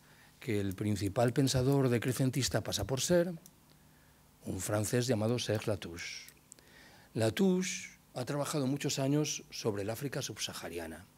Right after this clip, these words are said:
Una vez le pregunté si su teoría del decrecimiento no era tributaria en muy buena medida de su experiencia personal en el África subsahariana,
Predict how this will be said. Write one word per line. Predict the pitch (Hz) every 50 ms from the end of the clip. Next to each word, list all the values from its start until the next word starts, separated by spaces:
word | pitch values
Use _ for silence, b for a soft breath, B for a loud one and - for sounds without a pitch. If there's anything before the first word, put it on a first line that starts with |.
| - _ b b b b b b b b b
Una | 135 147 156 165
vez | 180 160
le | 139 131 120
pregunté | - 143 160 170 175 160 - 170 156 135 135 - - - -
si | - - 143 117
su | - - 113
teoría | 98 - 113 110 113 143 156
del | 156 156 156
decrecimiento | 151 135 - 151 131 - 151 156 165 147 127 117 - 123 139 151 B B B B B B B B
no | 120 120 131
era | 143 143 139 131
tributaria | - 123 123 117 120 113 151 143 127 117 104 107 -
en | - 117 113 110
muy | 117 127 147 165 165
buena | 151 143 160 156 151 151
medida | 156 143 160 160 135 151 170 226
de | 233 135 120 120
su | - - 120
experiencia | 107 - - - 107 107 117 123 - 160 147
personal | 147 156 135 - 139 120 127 143 160 -
en | 147 117
el | 110 101
África | 110 110 - 123 113 120 107
subsahariana, | 120 131 - - 143 123 - 160 180 202 151 104 92 92